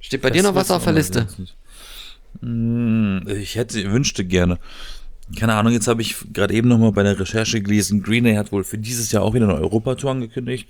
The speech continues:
Speaker 1: Uh.
Speaker 2: Toi, toi, toi. Ich konnte letztes Jahr nicht hin, weil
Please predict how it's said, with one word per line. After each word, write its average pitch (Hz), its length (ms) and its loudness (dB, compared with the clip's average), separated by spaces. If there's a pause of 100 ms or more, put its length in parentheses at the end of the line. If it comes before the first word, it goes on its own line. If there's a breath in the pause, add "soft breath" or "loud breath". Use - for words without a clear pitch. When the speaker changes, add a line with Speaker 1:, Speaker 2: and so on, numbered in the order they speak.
(100)
Speaker 1:
Uh. 285 80 10
Speaker 2:
Toi, 403 100 4
toi, 381 160 -2
toi. 120 300 0 (880 soft breath)
Ich - 180 -10
konnte 120 300 0
letztes 104 320 2
Jahr 101 100 2
nicht 90 160 -4
hin, 175 320 6
weil 98 400 4